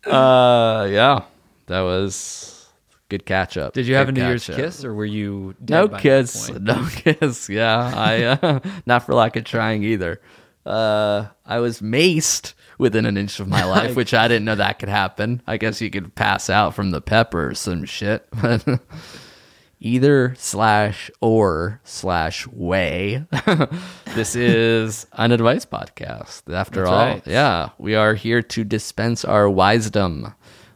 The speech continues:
Speaker 1: And let's get wise. What do you think of that for a, a new catchphrase?
Speaker 2: For a new slogan for the new year, twenty twenty-one, we are here to dispense our wisdom and let's get wise. Is that what you said?
Speaker 1: Let's get wise, yeah.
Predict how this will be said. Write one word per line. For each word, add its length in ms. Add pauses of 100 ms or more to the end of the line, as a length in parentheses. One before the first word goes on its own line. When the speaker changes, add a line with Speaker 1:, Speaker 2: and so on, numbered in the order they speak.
Speaker 1:
And 140
let's 160
get 220
wise. 760 (480)
What 100
do 20
you 60
think 120
of 60
that 260
for 180
a, 360 (840)
a 80
new 180
catchphrase? 360
Speaker 2:
For 140
a 20
new 180
slogan 440
for 100
the 100
new 160
year, 360
twenty 280
twenty-one, 600
we 100
are 60
here 280
to 100
dispense 520
our 120
wisdom 680 (120)
and 200
let's 180
get 220
wise. 480
Is 80
that 160
what 80
you 80
said? 260 (120)
Speaker 1:
Let's 140
get 160
wise, 460
yeah. 360